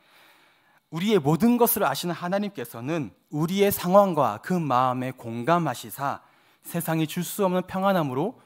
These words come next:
우리의 마음과 생각을 지키시고 함께 하실 것입니다. 결론입니다. 오늘 말씀을 통해 새 사람을 입고 올바른 각인을 하며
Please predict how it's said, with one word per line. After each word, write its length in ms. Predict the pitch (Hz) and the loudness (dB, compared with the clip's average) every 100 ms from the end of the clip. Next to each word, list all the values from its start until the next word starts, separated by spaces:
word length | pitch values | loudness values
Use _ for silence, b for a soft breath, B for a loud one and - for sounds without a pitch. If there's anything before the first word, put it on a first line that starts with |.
| b - | b -8
우리의 200 | 123 113 | -6 0
마음과 480 | 113 127 147 160 | 0 0 0 -2
생각을 400 | 156 151 143 151 | -4 -6 -8 -8
지키시고 720 | 147 165 190 160 131 143 220 b b _ | -10 -12 -12 -10 -8 -8 -10 b b _
함께 340 | 139 135 143 | -8 -6 -6
하실 240 | 139 147 185 | -8 -10 -10
것입니다. 500 | 127 - 98 - - _ b b b b b - | -10 -10 -14 -14 -20 _ b b b b b -8
결론입니다. 640 | 151 175 147 117 104 - b b b - | -4 -2 -2 -4 -8 -12 b b b -8
오늘 220 | 165 202 | -2 2
말씀을 420 | 151 143 220 214 | 2 0 -4 -4
통해 360 | 175 180 180 131 | -4 -4 -4 -4
새 200 | 226 240 | -4 -4
사람을 380 | 240 208 214 185 | -2 0 0 0
입고 400 | 147 151 147 135 | -6 -6 -6 -4
올바른 360 | 147 170 190 185 | -2 0 0 -2
각인을 420 | 123 139 180 175 | -4 0 0 0
하며 340 | 110 127 113 | -4 -6 -8